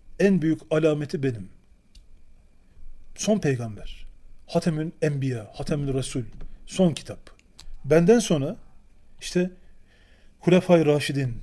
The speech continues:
dört halife efendimiz, bir de Hazreti Hasan Efendimizin radıyallahu anh altı aylık bir hilafeti var. Ondan sonra diyor saltanata inkılap edecek.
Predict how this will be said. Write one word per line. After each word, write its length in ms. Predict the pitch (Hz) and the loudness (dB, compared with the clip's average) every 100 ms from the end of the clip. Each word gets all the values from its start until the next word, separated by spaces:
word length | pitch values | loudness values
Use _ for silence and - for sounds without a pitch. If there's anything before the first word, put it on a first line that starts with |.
| - - - | -12 -12 0
dört 240 | 156 175 | 2 2
halife 260 | 147 143 170 | 0 2 0
efendimiz, 420 | 165 170 170 185 | 2 0 0 0
bir 60 | 165 | 0
de 40 | |
Hazreti 360 | 156 165 180 170 | 2 2 2 0
Hasan 200 | 160 185 | 0 0
Efendimizin 500 | 165 156 147 143 175 | 0 0 -2 0 0
radıyallahu 300 | 143 143 180 | 2 2 0
anh 200 | 214 151 | 0 -2
altı 200 | 139 - | -2 -2
aylık 260 | 151 180 | -2 -4
bir 100 | 175 | -4
hilafeti 440 | 147 170 139 - 107 | 0 0 -2 -8 -12
var. 380 | - - - - - - - - - - - | -14 -18 -20 -20 -18 -18 -18 -18 -18 -14 -2
Ondan 280 | 160 180 214 | 2 2 2
sonra 260 | 202 202 | 4 2
diyor 120 | 190 | 2
saltanata 540 | 208 175 165 180 170 170 | 2 4 4 4 4 2
inkılap 340 | 135 135 120 | 2 0 -2
edecek. 540 | 107 - - - - | -6 -14 -16 -16 -16